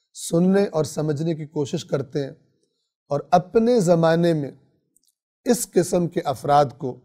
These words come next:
پہچاننے کی کوشش کرتے ہیں۔ قرآن ہو، کلام رسول اللہ ہو، کلام علی ابن ابی طالب ہو اور کلام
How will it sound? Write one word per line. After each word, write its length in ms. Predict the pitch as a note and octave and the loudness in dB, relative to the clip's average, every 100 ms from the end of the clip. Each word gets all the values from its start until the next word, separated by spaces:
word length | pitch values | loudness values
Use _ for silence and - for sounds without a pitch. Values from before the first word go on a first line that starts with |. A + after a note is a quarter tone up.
| _ _ _ _ _ | _ _ _ _ _
پہچاننے 640 | C3+ A#2+ B2+ D3 D#3+ F3 | -6 -4 -2 0 0 -2
کی 120 | E3 D#3 | -4 -6
کوشش 360 | D#3+ D3+ D#3 | -6 -6 -8
کرتے 340 | - B2+ B2+ D3 | -10 -10 -12 -20
ہیں۔ 120 | D3+ _ _ _ _ - | -20 _ _ _ _ -6
قرآن 380 | C#3 D#3 F#3 D#3+ | 2 4 6 4
ہو، 180 | D#3 D#3 _ _ _ _ _ _ _ _ | 2 0 _ _ _ _ _ _ _ _
کلام 320 | D#3+ E3 F3 | 4 6 6
رسول 400 | E3 D3+ - C#3+ | 4 0 -2 -2
اللہ 200 | C#3+ D#3+ | 0 4
ہو، 220 | F3 D3 - _ _ _ _ _ _ | 2 2 -4 _ _ _ _ _ _
کلام 400 | E3 E3 G3 F#3 E3+ - _ _ _ _ - | 2 4 6 4 0 -4 _ _ _ _ -4
علی 260 | D3+ D#3+ D3 | -2 0 -2
ابن 160 | C3 | -4
ابی 220 | C#3 C3 | -6 -6
طالب 440 | C3 C3 C3+ D3+ A2+ | -6 -4 -2 -2 -4
ہو 120 | A#2+ D#3+ | -12 -14
اور 340 | _ _ C#3 | _ _ -14
کلام 500 | A#2+ C#3 D3 E3 F3 | -6 0 2 2 2